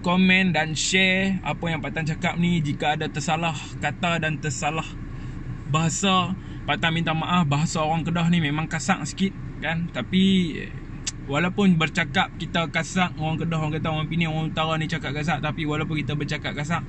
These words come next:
kita tak simpan dalam hati. Jangan risau, insya-Allah. So, terima kasih banyak-banyak yang tonton video Pak Tam.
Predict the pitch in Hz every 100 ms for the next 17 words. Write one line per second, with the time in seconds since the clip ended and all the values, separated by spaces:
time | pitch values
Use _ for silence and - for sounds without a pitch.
0 | - - - 156 151 165 160 - 165 170
1 | 160 160 151 147 151 131 - - - 139
2 | 151 160 151 135 160 131 160 196 185 160
3 | 180 165 165 175 - - - - - 226
4 | 233 190 185 185 180 190 185 185 175 190
5 | 190 190 165 165 165 165 185 175 170 170
6 | 165 165 175 175 175